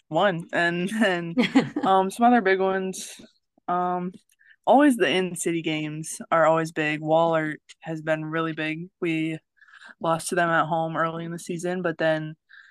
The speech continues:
Speaker 1: the last week or so, we came home and took the dub,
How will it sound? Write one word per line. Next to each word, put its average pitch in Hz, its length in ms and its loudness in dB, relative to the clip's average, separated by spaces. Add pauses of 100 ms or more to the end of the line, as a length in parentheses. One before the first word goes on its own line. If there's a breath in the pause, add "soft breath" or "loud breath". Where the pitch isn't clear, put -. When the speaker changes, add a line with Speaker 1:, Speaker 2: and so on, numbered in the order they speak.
(580 soft breath)
Speaker 1:
the 156 420 2 (240)
last 160 340 0
week 175 220 -8
or 175 80 -4
so, 180 580 -2 (140)
we 170 360 -2 (440 loud breath)
came 175 220 0
home 175 180 0
and 175 100 -6
took 190 140 -8
the 180 80 -2
dub, 170 320 2